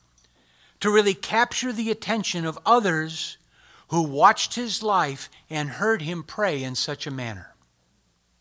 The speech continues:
that it was recorded. Here's how he prayed. We easily consider the crucifixion with this passage. And Yeshua was in great agony as he prepared to face death.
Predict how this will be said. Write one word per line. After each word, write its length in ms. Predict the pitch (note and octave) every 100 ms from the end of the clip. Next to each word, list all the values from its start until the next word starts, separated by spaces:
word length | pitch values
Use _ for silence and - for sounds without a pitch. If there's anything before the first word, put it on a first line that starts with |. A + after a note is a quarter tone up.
| _ _ _ _ _ _
that 140 | C3+ C#3+
it 60 |
was 200 | C3 G#2
recorded. 480 | A2 - G3 D#3+ F#2 _ _ _ _ _ _ _ _ _ _ _ _
Here's 240 | - F3 -
how 160 | C3+
he 80 | A2
prayed. 420 | - C#3+ G#2 - _ _ _ _ _ _ _ _ _ _ - - - _ _ _ _ _ _ _ -
We 120 | B3+
easily 420 | B3 A3 F#3+ F#3
consider 680 | - E3+ - G#3 F3 E3 D#3+
the 120 | D#3
crucifixion 760 | - F#3+ - - F#3+ - D#3
with 160 | C#3 C3+
this 180 | D3 -
passage. 640 | C#3 B2+ G2+ F#2 - - _ _ _ _ _ _ _ _ _ _ _
And 160 | B2+ C3+
Yeshua 420 | C#3 - G#3 F#3
was 200 | E3+ D#3
in 100 | E3
great 340 | B2+ E3 F3+ F3
agony 500 | E3+ E3+ C#3+ A#2+ A2+
as 180 | A#2 -
he 120 | D3
prepared 540 | - C3+ - F3 C#3+
to 60 | A#2
face 360 | - B2 A#2+ -
death. 420 | C#3 G#2+ -